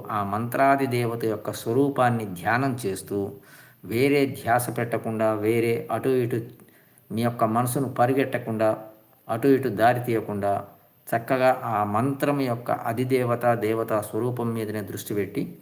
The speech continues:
చక్కగా కళ్ళు మూసుకొని, ఆ మంత్రాన్ని నోటెడ్ చేసుకొని, నిత్యము చదువుకోండి. కేవలం ఏదో చెప్పారు కదా అని చెప్పి చేయకండి, నెగ్లెక్ట్ చేయొద్దు. మంత్రం,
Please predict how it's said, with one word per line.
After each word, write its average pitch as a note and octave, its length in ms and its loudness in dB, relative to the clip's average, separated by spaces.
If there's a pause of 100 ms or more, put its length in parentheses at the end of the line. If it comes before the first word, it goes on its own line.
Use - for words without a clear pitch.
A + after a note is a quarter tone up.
(240)
చక్కగా G2+ 400 0
కళ్ళు G2+ 300 0
మూసుకొని, A#2 460 -2 (460)
ఆ B2 180 2
మంత్రాన్ని A2+ 520 2
నోటెడ్ G#2 340 -2
చేసుకొని, G#2 460 -4 (880)
నిత్యము A#2+ 460 -2 (280)
చదువుకోండి. F#2 640 -6 (680)
కేవలం D3+ 560 2 (120)
ఏదో B2+ 240 0
చెప్పారు A#2+ 540 -2
కదా A#2 240 2
అని A2 160 -2
చెప్పి G2 220 -4 (340)
చేయకండి, G2+ 540 -2 (720)
నెగ్లెక్ట్ C3 460 0
చేయొద్దు. F2 400 -2 (680)
మంత్రం, C3+ 500 0